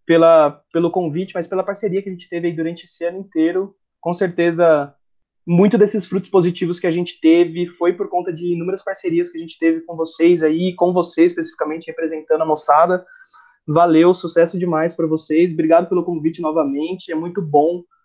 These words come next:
é, poder falar daquilo que a gente gosta, né,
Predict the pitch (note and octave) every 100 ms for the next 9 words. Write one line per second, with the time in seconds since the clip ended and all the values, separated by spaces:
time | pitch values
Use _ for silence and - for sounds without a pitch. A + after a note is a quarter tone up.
0 | _ _ - D3+ D3 C#3+ E3+ D#3+ E3 D#3+
1 | D3+ D#3+ E3+ E3 D#3+ D#3+ D#3 C#3 C3+ C#3
2 | C3+